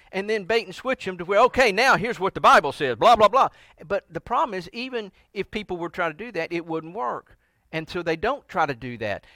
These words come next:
They put the premise in, "We'll get the people in, then we'll save 'em." But then they water down the gospel so they don't offend 'em.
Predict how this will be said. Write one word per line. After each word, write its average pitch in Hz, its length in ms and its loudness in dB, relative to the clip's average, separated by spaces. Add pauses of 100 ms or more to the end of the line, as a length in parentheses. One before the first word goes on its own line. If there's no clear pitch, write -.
(120)
They 160 100 -2
put - 240 -4
the 151 80 -4
premise 247 460 -6
in, 180 100 -4
"We'll 165 120 -6
get 240 180 -8
the 196 60 -8
people 262 360 -6
in, 190 200 -2
then 202 120 -6
we'll 190 140 -6
save 233 340 0
'em." 196 140 -4 (200)
But 185 140 -4
then 254 140 -8
they 240 100 0
water 214 260 2
down 196 220 -2
the 180 60 -8
gospel 220 420 2
so - 100 -8
they 190 120 -2
don't 202 180 -2
offend 233 380 -2
'em. 196 160 -2